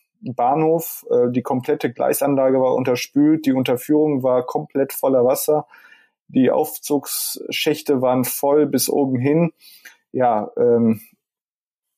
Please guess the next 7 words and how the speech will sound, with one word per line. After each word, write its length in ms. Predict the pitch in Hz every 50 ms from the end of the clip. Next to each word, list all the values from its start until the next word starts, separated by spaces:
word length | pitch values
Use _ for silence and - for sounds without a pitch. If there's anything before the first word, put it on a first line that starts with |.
| _ _ _ _ _ _ _ - -
und, 640 | - 120 117 117 117 117 120 120 120 - - - -
ähm, 520 | 117 117 117 117 117 117 113 110 - - - _ _ _ _ _ _ -
ja, 380 | 123 127 127 123 113 104 107
wir 60 | 120
standen 380 | 117 - - 131 139 143 143 139
da 180 | 139 139 139 135
und 540 | - 120 127 127 123 120 - - - -